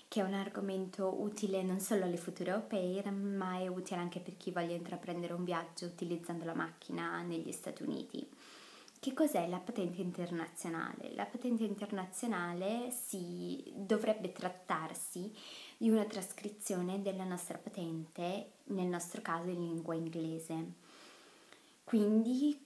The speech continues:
cosa vi aspettate? Vi aspettate la nostra bella patentina tesserina presa e riscritta in inglese, magari un modulino esplicativo stampato da allegare alla patente,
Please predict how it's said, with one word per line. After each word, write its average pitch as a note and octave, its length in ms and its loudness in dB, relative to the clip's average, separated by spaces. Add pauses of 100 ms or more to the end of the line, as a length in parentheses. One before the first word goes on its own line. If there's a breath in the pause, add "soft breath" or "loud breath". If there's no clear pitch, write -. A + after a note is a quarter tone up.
cosa - 240 0
vi G#3 100 2
aspettate? C4 880 2 (140)
Vi - 80 0
aspettate - 560 -4
la F#3 100 -2
nostra F#3 320 -2
bella E3+ 240 -2
patentina E3+ 720 -4
tesserina E3+ 960 -2
presa E3+ 720 0
e F3 160 -2
riscritta E3 520 -4
in F3+ 100 0
inglese, A3+ 760 6
magari G3 400 2 (140)
un F#3+ 140 -2
modulino F3+ 600 2
esplicativo F3 1040 0
stampato F3 840 0
da F3 100 -2
allegare E3+ 520 0
alla E3 120 -4
patente, F#3 880 -4